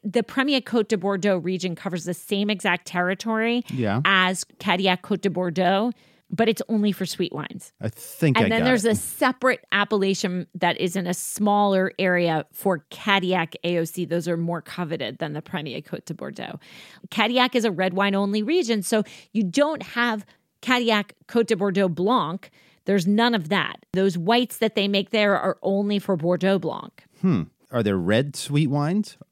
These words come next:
Speaker 1: No, only white sweet wines. But these areas are well known. I mean, Loupiac, Cadillac,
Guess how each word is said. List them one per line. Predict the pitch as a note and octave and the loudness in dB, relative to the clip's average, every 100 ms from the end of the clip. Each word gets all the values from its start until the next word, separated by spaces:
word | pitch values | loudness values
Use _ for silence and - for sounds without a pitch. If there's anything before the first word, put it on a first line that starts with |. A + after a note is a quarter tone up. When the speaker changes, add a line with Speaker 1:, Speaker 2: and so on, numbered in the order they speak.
| _ _ | _ _
Speaker 1:
No, | G#3+ A#3+ F3+ D3 - - | 2 2 2 -2 -14 -4
only | G#3+ A#3 C4 | 0 2 2
white | G#3+ G#3 | 2 0
sweet | - A3+ | 0 0
wines. | G3+ G#3 | 2 0
But | - D#3 G#3+ F#3+ - _ | -2 -2 2 2 -2 _
these | F3 B3 C4 C4 - - | -2 2 4 2 0 0
areas | B3+ D#4 B3 | 4 6 4
are | A3+ A#3+ | 4 2
well | A3+ D4 | 2 2
known. | C#4+ E4 D#4 | 2 2 2
I | G3 | 2
mean, | G3+ G#3+ - - | 2 0 -2 -2
Loupiac, | A3+ D4+ - C4 A#3 - | 2 2 2 2 2 2
Cadillac, | A#3 G#3+ G#3+ G#3 G#3 | 0 4 4 4 2